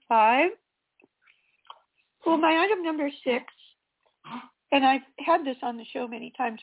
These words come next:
before, but you always have new people on, thank goodness. So my item number six is the link to my video documentary on the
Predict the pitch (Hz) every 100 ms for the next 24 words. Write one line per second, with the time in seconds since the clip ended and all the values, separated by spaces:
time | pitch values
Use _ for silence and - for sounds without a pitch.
0 | - 208 - 269 226 220 220 _ _ _
1 | _ _ _ _ - 254 233 302 294 285
2 | 277 294 311 370 359 262 214 262 233 240
3 | 233 226 262 339 - _ _ _ - -
4 | - - - - _ - 277 269 254 339
5 | 381 349 302 277 - - - - - _
6 | _ _ _ _ _ _ _ _ _ _
7 | _ 349 - 254 247 247 370 285 - _
8 | _ _ _ _ _ _ _ _ _ _
9 | _ - 311 311 339 - - 262 262 262
10 | 277 - _ _ _ _ 262 302 349 339
11 | 262 262 262 262 240 233 247 240 - _
12 | _ _ _ - - 262 233